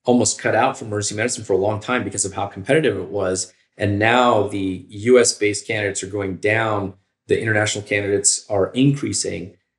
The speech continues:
Um, and, uh, you know, time will tell whether that's a good trend or a bad trend. I think overall, I'd love to see more U S based candidates go into the specialty, but the, the quality of candidates I don't see is, is, uh, changing i-,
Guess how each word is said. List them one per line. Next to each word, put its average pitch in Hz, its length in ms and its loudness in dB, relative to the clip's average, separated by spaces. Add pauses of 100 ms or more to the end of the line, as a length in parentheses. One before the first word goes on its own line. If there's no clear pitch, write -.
(160)
Um, 90 460 2 (180)
and, 92 400 -2
uh, 90 340 -2
you 104 100 -6
know, - 80 -8
time 113 300 -2
will 98 100 -4
tell 113 260 4
whether 101 180 2
that's 98 200 -2
a 82 80 -8
good 123 200 0
trend 110 240 -2
or 92 80 0
a 85 60 -6
bad 110 260 4
trend. 90 420 -8
I 101 40 -12
think 113 240 -2
overall, 117 920 6 (160)
I'd 98 180 0
love 107 300 2
to 107 100 -6
see 101 500 0
more 101 360 4
U 98 160 -2
S 98 120 -2
based 95 300 -2
candidates 95 600 -2 (220)
go 92 160 4
into 123 180 0
the 107 80 0
specialty, 90 720 -4 (260)
but 92 480 0
the, 92 300 -8
the 95 100 -6
quality 127 420 4
of 104 120 -2
candidates 95 680 -2
I 104 80 -4
don't 101 240 -2 (200)
see 104 360 2
is, 92 360 4
is, 92 500 -4
uh, 95 60 -10
changing 98 380 -2
i-, - 220 -16